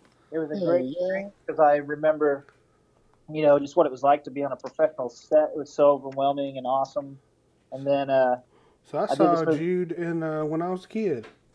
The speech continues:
Speaker 1: Yeah,
Speaker 2: Yeah.
Speaker 1: yeah, that's <laughs> right. Exactly. You probably did.
Speaker 3: All these years
Speaker 1: Uh,
Speaker 3: later, I get to talk to him. Hell yeah.
Speaker 1: There you go. <laughs> Uh,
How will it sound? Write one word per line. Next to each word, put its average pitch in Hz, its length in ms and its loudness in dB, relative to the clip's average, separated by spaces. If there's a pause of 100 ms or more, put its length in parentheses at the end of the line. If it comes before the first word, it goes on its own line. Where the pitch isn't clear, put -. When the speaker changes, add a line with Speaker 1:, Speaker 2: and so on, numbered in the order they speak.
(960)
Speaker 1:
Yeah, 208 340 4
Speaker 2:
Yeah. 143 120 2
Speaker 1:
yeah, 214 180 8
that's 185 200 4
<laughs> 214 80 6
right. - 280 2
Exactly. 185 680 2
You 320 100 -2
probably 180 300 4
did. 180 380 -4 (560)
Speaker 3:
All 135 160 -2
these 156 120 0
years 156 320 6
Speaker 1:
Uh, 185 40 2
Speaker 3:
later, 180 320 2
I 180 40 2
get 196 180 0
to 220 80 -6
talk 160 280 -2
to 135 100 -6
him. 123 180 -8
Hell 143 260 -4
yeah. 160 220 0
Speaker 1:
There 202 240 2
you 233 100 -6
go. 214 380 2
<laughs> 202 720 -4 (420)
Uh, 151 380 -2